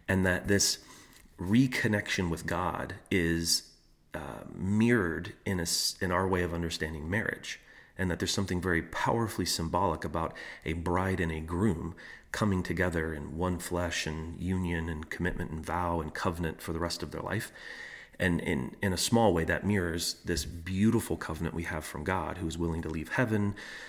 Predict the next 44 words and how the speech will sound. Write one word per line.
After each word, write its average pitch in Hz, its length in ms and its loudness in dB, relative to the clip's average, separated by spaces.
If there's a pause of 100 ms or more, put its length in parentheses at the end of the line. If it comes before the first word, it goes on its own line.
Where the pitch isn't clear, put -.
(160)
to - 160 -2 (380)
<laughs> - 160 -10
set 87 220 4
aside 87 300 4
all 98 300 4
of 92 80 -2
that 90 320 2
and 87 100 0
be 82 100 0
limited 87 580 4 (500)
as 95 260 2
his 107 160 2
own 95 160 2
creation 82 560 0
is, - 420 -6 (140)
and 85 140 2
give 92 120 4
us 87 160 2
a 82 60 2
name, 90 520 2 (120)
Jesus, 80 440 0
to - 120 -6
know 90 220 2
him 80 160 -6
by, 95 300 -6 (440)
and 90 180 4
live 92 140 4
a 87 40 4
life 87 340 4
that 69 100 2
we 87 100 6
can 80 360 -2
model 85 460 0
ours 92 260 0
after. - 420 -6 (720)
And 90 140 4
so 98 180 6
he 98 120 2
uses 107 360 4
this 92 160 0
analogy 87 520 2
and 80 100 -2
he 82 60 -2
says, 82 440 -2